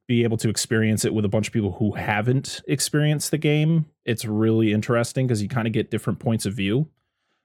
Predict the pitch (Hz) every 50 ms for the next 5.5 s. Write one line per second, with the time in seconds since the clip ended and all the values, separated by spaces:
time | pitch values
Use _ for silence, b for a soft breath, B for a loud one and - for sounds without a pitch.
0 | _ _ _ _ _ _ _ _ _ - 120 120 120 120 117 113 110 - _ -
1 | - 175 151 131 139 160 180 196 208 202 202 202 180 175 175 160 156 147 147 135
2 | 120 - - - 127 117 113 110 - - - _ 131 147 180 202 196 185 170 160
3 | 151 147 143 139 135 - - 135 127 123 120 120 117 113 110 101 _ _ _ _
4 | _ _ _ _ 107 113 113 113 110 104 110 104 - - 120 110 - - 110 101
5 | - - 98 92 92 95 101 104 101 95